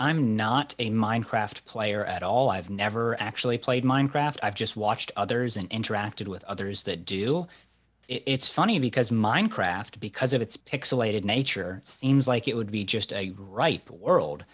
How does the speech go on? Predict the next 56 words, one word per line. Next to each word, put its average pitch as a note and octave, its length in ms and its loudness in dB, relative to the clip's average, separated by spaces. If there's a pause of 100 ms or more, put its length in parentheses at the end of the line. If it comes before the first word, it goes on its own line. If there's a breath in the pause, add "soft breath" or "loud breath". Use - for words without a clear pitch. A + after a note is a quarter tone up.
(180 soft breath)
for C3 280 2
N A2+ 120 2
F G#2+ 180 -2
Ts, G2+ 580 0
and A#2+ 240 4 (200)
everybody C#3 640 2 (180 soft breath)
is A#2+ 140 -2
so C3+ 260 2
creative G2+ 640 0
in F#2+ 100 -4
the F#2+ 60 -2
Minecraft F#2+ 560 -2
universe, F#2+ 500 -2
that's G#2 200 -2
my G2 160 -2
understanding, G2 760 0 (300 soft breath)
that G#2+ 340 0 (140)
it, A2+ 160 -14
it, A2+ 220 -4 (340)
you C#3 140 -10
would C3 100 -4
think D#3 180 2
that - 160 2
N B2 120 2
F A2+ 100 -2
Ts G#2+ 180 -2
would G2 100 -4
be F#2+ 100 0
a F2+ 40 0
perfect - 460 -4
fit. B2 340 2 (320 soft breath)
My D3 180 4
only G3+ 200 6
comment D3+ 400 4
on D#3 100 6
this, D#3 180 2
Matt, C#3+ 280 4
is A#2 260 -2 (440 soft breath)
I B2 120 0
think C#3 300 0
that, A#2 420 2
uh, G#2 240 2
my A#2+ 140 2
understanding C#3+ 500 6
is B2+ 120 4
that A#2 120 4
a A2 40 2
lot G#2+ 280 2
of G#2+ 140 0
Minecraft A#2 720 0
players C#3 480 2
are A2 180 0
below G2+ 560 2
the G#2 220 0
ages G2+ 360 -2
of G2 160 -4